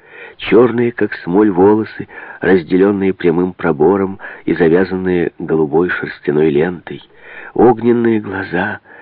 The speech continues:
белые, как слоновая кость, зубы, загорелая, но гладкая кожа, маленькие ноги и тонкие руки, и в довершение всего красивая гитара,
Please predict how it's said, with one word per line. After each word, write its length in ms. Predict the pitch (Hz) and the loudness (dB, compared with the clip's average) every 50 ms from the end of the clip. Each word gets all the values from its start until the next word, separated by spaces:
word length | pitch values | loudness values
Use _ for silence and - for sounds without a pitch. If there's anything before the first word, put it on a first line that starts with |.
| - - - - - | -20 -20 -20 -16 -12
белые, 480 | 65 67 92 110 117 113 110 104 95 - | -2 2 4 4 4 4 2 0 0 0
как 200 | - - - - | -2 -6 -6 -6
слоновая 480 | - - 82 85 92 95 95 92 87 | -4 -2 -2 0 2 2 2 0 0
кость, 300 | - - - 98 101 - - - _ _ - - - - - - | -2 -4 -4 -6 -6 -8 -14 -20 _ _ -20 -20 -20 -20 -12 -10
зубы, 460 | - 92 107 107 98 98 98 - - _ - - - - - - - | -8 -8 -8 -8 -10 -12 -14 -16 -16 _ -20 -20 -18 -18 -16 -16 -10
загорелая, 680 | 73 71 87 95 90 117 107 117 123 120 117 113 104 101 | -2 0 0 2 4 4 4 4 4 4 4 2 2 2
но 140 | 95 92 92 | 0 -2 -4
гладкая 540 | 90 90 95 104 107 - - - 104 98 90 | -4 -6 -6 -6 -6 -8 -6 -4 -4 -4 -4
кожа, 520 | - - - 92 110 110 101 - 95 - - - - - - - - - | -4 -4 -2 -2 -2 -2 -6 -10 -12 -14 -16 -20 -20 -20 -20 -16 -8 -4
маленькие 540 | 90 113 127 123 120 120 123 - 131 123 | -2 0 0 -2 -4 -8 -6 -2 -2 0
ноги 340 | 120 123 123 123 117 107 98 | 0 2 0 0 0 0 -2
и 80 | 92 90 | -4 -2
тонкие 500 | - - 104 107 101 101 - 92 92 87 | 0 0 0 0 -2 -4 -4 -2 0 0
руки, 420 | 85 110 117 107 - - 85 - - - - - - - - | 0 -2 -4 -6 -8 -10 -12 -12 -12 -14 -18 -18 -20 -8 -2
и 100 | - 95 | 0 0
в 80 | 104 92 | 2 4
довершение 640 | 104 107 110 117 104 - - 127 127 127 120 113 | 4 6 6 6 4 2 2 2 2 4 2 2
всего 280 | 104 - - 98 110 117 | 0 0 0 2 2 2
красивая 800 | - - 98 98 95 - - - 127 139 123 117 104 90 85 78 | 0 -2 -6 -6 -8 -8 -8 -6 -4 -2 -2 0 0 -2 -2 -2
гитара, 840 | 76 - 80 76 - _ - - 147 156 147 123 107 82 71 - | -4 -6 -8 -8 -6 _ -6 -4 -4 -4 -6 -6 -8 -10 -10 -12